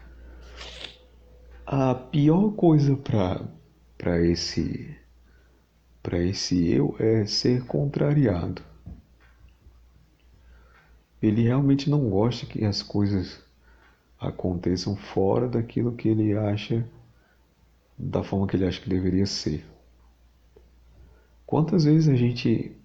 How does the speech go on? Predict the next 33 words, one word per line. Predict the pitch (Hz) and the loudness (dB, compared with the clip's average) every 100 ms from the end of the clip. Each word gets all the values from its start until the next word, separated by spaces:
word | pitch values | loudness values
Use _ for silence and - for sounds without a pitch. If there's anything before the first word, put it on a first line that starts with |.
| _ _ _ _ _ | _ _ _ _ _
às | 113 | 0
vezes | 113 123 | 2 2
uma | 135 127 | 0 -2
situação | - 117 - 117 | -2 -4 -2 -2
nem | 127 | 0
aconteceu, | 165 170 156 160 - - 101 92 82 - _ _ _ - - _ - _ _ | -2 -2 0 0 -2 -2 0 0 -4 -12 _ _ _ -20 -20 _ -20 _ _
mas | 110 104 | -4 -2
só | - 156 | 0 0
de | 170 | 0
pensar | 180 156 - 117 | 0 0 0 -2
que | 110 104 | -2 0
é, | 98 92 90 | 0 0 -2
é | |
possível | 92 98 - - 113 110 | -4 -6 -6 -2 0 0
que | - | -2
ela | 87 | -4
aconteça, | 87 - 80 - 104 117 - 120 - - _ _ _ - _ _ _ _ - | -4 -4 -6 -4 -4 -2 -6 -12 -20 -20 _ _ _ -20 _ _ _ _ -12
de | - | -4
uma | 90 85 | -2 -2
forma | - 85 85 | -2 -2 -2
que | 85 | -2
a | |
gente | 82 82 - | -4 -4 -6
não | 95 95 | -8 -6
concorda, | - 87 - 87 98 92 | -6 -6 -4 0 0 0
ou | 82 | -4
que | - 82 | -6 -6
a | |
gente | 80 85 - | -4 -4 -6
acha | 85 | -6
que | - | -6
não | 92 | -4
deveria, | 87 85 90 80 110 135 | -4 -4 -4 -2 -2 -4